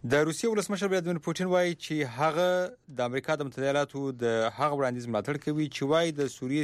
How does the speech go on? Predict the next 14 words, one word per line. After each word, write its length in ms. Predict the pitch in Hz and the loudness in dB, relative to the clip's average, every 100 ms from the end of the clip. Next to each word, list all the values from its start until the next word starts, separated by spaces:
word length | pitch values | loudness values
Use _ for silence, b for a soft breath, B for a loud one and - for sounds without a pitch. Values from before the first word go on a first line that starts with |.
| - | -2
سیاسي 300 | 120 117 160 | -4 -2 -2
مخالفینو 420 | - 123 123 143 - | -2 -2 -2 -4 0
ته 200 | 151 147 B B B - | 0 0 B B B -4
د 100 | 123 - | -4 -2
سوریې 500 | 127 147 175 170 - | 0 2 2 0 0
په 180 | 165 160 | 2 2
حکومت 320 | 127 139 147 - | -2 -4 -6 -4
کې 180 | 123 110 | -4 0
ځای 120 | 131 | 0
ورکړل 280 | 95 - 98 95 | 0 -8 -12 -10
دی، 80 | - _ _ _ _ 139 | -16 _ _ _ _ -2
ور-، 160 | 160 175 | -2 -2
ورکړل 240 | 127 107 - | -4 -6 -10
سي. 120 | 101 | -10